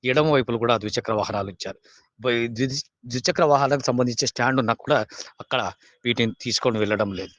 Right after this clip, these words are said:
అక్కడ పెట్టడం లేదు. అదేవిధంగా తాగునీరు చూస్తే ఘోరాతి ఘోరంగా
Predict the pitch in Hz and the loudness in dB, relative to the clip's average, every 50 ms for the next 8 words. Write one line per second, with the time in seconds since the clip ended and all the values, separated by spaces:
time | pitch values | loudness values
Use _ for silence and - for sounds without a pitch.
0 | _ _ _ _ _ - 110 110 - 123 113 - - - _ _ - - - - | _ _ _ _ _ -4 -4 -2 0 0 0 0 -2 -14 _ _ -12 -10 -4 -2
1 | 131 123 120 123 120 104 92 90 87 - _ _ _ - - - - - 120 156 | 0 0 0 0 0 -2 -4 -6 -8 -10 _ _ _ -20 -20 -14 -4 -2 2 2
2 | 160 156 160 160 156 - 123 120 139 143 160 170 151 147 - - 117 - - 143 | 4 4 4 2 0 0 0 0 2 4 4 4 2 2 0 -2 -4 2 2 2
3 | 123 113 95 - - - - - - - - 127 135 143 156 165 139 139 117 104 | 4 2 0 -4 -10 -20 -20 -20 -10 -2 2 4 6 6 6 4 4 2 -2 0
4 | 101 123 131 139 143 139 127 | 0 2 2 4 4 2 2